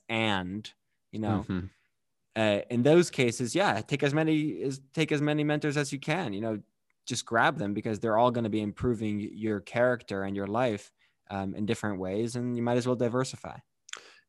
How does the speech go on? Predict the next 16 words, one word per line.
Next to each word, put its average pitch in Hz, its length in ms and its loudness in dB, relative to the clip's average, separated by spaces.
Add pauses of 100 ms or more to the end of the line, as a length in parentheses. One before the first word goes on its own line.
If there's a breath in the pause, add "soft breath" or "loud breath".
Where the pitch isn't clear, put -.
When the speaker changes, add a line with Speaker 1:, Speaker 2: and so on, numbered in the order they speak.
Speaker 2:
It's 101 100 -2
funny, 120 240 6
and 101 100 6
I 92 120 4
think 98 160 0
this 95 140 -2
is - 100 -4
something 87 260 -2
that 87 100 2
we 85 580 0 (640)
will 90 140 2
always 92 580 4 (120)
come 90 160 0
up 127 100 4
against, 90 380 0 (160)
this - 260 -4